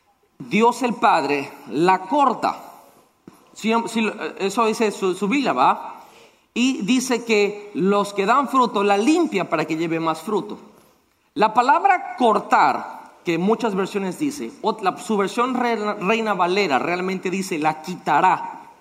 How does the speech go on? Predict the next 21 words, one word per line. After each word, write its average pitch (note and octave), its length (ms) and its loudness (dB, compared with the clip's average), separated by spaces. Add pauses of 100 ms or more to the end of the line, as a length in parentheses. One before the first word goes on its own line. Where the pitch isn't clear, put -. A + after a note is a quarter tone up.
¿verdad? E3 260 2
Ahí D#3+ 120 0
la F#3+ 140 0
tiene G3+ 220 -4
por F3 140 -4
ahí F3+ 80 -2
a F#3+ 60 -2
la F#3 100 2
mano. G3 280 -2 (540)
Dice, G3 320 -2
"Toda B3 880 0
rama A3 400 2
que F3 100 -6
no F#3 80 -2
da G3+ 80 2
fruto, G#3 280 0
mi F3 140 -2
Padre F#3+ 420 2
la F#3 160 0
quitará", F#3+ 640 2
¿verdad? E3+ 360 0